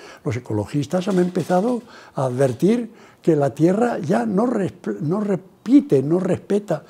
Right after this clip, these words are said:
no, no re-, no, no restaura la, la, la re-, la, los bienes que extraemos de ella. Entonces, ¿qué pasa? Pues pasa que, eh,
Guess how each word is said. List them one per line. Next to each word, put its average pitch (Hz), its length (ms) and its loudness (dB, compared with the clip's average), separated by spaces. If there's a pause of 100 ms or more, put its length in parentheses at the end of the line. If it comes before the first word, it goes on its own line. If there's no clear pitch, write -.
(200)
no, 190 180 0
no 185 180 2
re-, 190 320 -2
no, 185 420 -4 (280)
no 196 200 0
restaura 214 840 2 (260)
la, 151 380 0
la, 135 380 -4
la 151 400 -4
re-, 135 340 -6
la, 135 260 -8 (200)
los 139 220 -2
bienes 185 360 0
que 170 140 -4
extraemos 160 600 0
de 123 140 -2
ella. 101 280 -8 (800)
Entonces, 185 580 -2 (300)
¿qué 185 120 -2
pasa? 143 420 -6 (420)
Pues 117 160 -8
pasa 117 360 -4
que, 170 240 0
eh, - 80 0